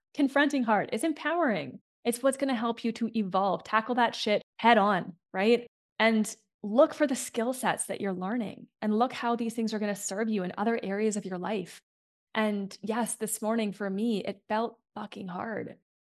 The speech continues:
But I feel like when I sit here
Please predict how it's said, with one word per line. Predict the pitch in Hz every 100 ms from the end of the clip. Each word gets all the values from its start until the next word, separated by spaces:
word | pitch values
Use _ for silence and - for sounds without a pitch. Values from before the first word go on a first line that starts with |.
| _ -
But | 226 226 226
I | 214 262
feel | 262 311 294
like | 226 202 - -
when | 196 202
I | 208 208 208 -
sit | - - - 226
here | - 214 - 196